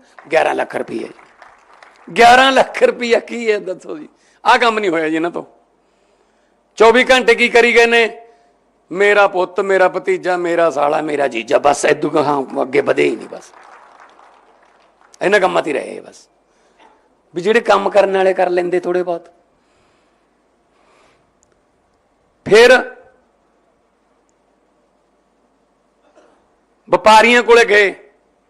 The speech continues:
ਆਪ ਗਏ, ਵੱਡੇ ਵੱਡੇ ਵਪਾਰੀਆਂ ਕੋਲੇ,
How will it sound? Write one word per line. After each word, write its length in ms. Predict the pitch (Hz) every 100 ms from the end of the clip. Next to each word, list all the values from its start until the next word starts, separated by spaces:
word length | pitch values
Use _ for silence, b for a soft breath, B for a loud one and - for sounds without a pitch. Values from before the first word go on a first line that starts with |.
| _ _ _ _ _ _ _ _ _ _ _
ਆਪ 300 | 156 190 214
ਗਏ, 360 | - 185 139 - - _ _ _ _ _ -
ਵੱਡੇ 220 | 196 214
ਵੱਡੇ 200 | 220 214
ਵਪਾਰੀਆਂ 460 | 196 190 170 165 151
ਕੋਲੇ, 240 | 156 143